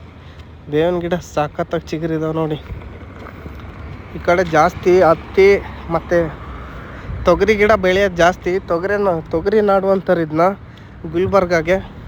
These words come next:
ಎಲ್ಲಿ ನೋಡಿದ್ರು ತೊಗರಿನೇ ನೋಡಿ ಅದು. ನಾನು ರೈಟ್ ಸೈಡಿಗೆ, ಲೆಫ್ಟ್ ಸೈಡಿಗೆ ಎರಡು ಕಡೆನೂ ಕಾಣ್ತಿರೋದು ತೊಗರಿ ಹೊಲಗಳೇ. ಈ ಕಡೆ ಜಾಸ್ತಿ ತೊಗರಿನೇ ಬೆಳೆಯೋದು.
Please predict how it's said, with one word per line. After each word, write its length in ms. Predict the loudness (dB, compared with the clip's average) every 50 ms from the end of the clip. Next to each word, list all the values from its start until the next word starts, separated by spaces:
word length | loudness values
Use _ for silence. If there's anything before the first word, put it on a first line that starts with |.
| -16 -16 -16 -16 -16 -16 -14 -14 -14 -14 -8 -4
ಎಲ್ಲಿ 240 | 0 2 2 4 4
ನೋಡಿದ್ರು 340 | 4 4 4 2 0 -2 -4
ತೊಗರಿನೇ 480 | 0 0 0 0 0 0 0 2 2 4
ನೋಡಿ 240 | 4 2 2 2
ಅದು. 180 | 0 0 0 -2 -2 -4 -8 -8 -8 -8 -8 -8 -8 -8 -8 -8 -8 -8 -6 -4
ನಾನು 280 | -2 0 0 2 2 2
ರೈಟ್ 240 | 4 4 2 2 2
ಸೈಡಿಗೆ, 360 | 2 2 4 4 4 4 6
ಲೆಫ್ಟ್ 280 | 6 4 4 2 2 0
ಸೈಡಿಗೆ 280 | 0 0 0 2 2
ಎರಡು 240 | 4 4 4 4 2
ಕಡೆನೂ 380 | 2 2 4 4 4 4 2 2
ಕಾಣ್ತಿರೋದು 680 | 4 4 4 4 2 0 -2 -4 -2 -2 -2 -2 0
ತೊಗರಿ 260 | 0 0 0 0 0
ಹೊಲಗಳೇ. 440 | 2 2 2 2 0 0 0 0 0
ಈ 1600 | -2 -4 -12 -16 -18 -18 -18 -18 -18 -18 -18 -18 -18 -18 -18 -18 -18 -18 -18 -16 -16 -16 -16 -16 -16 -16 -16 -16 -14 -8 0
ಕಡೆ 180 | 2 2 2 4
ಜಾಸ್ತಿ 340 | 4 4 4 4 2 -4
ತೊಗರಿನೇ 440 | -2 0 0 0 2 2 2 2 2
ಬೆಳೆಯೋದು. 680 | 2 2 2 4 4 4 4 4 2 2 0 -4 -12 -16